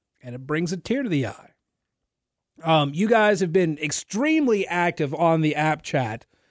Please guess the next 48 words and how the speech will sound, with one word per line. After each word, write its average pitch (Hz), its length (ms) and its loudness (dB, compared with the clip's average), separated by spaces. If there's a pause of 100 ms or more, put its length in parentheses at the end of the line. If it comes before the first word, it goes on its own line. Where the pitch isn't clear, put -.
(420)
Uh, 160 320 2
it's, 139 220 -10
it's 165 160 -2
been 226 160 2
a 254 60 4
while 214 260 4
since 151 160 -6
you 175 80 -6
guys 185 160 -2
have 147 100 -10
kept, 170 220 -2
you 196 260 -8
guys 285 180 0
are - 80 -8
always 143 520 -4
awesome 143 480 0
on 127 260 -8
there, 120 100 -6
and 143 120 -6
I'm 165 140 -4
truly 226 520 -8
blessed 156 400 -2
to 135 60 -10
have 135 160 -4
such 131 200 -10
an 131 100 -16
active 135 380 -4
and 131 120 -4
engaged 131 420 -6
audience. 139 300 -4
But 131 160 -8 (440)
this 254 260 2
kind 226 280 0
of 156 80 -4
stuff 160 340 0
is, 143 180 -4
is 160 260 0
really, 185 520 4
uh, 143 460 0
this 202 220 0
is 269 160 4 (100)
what's 180 280 -2
getting 165 200 0
you 170 140 0
guys 139 420 -2
really 170 340 0
just 147 300 -4
to, 139 240 -2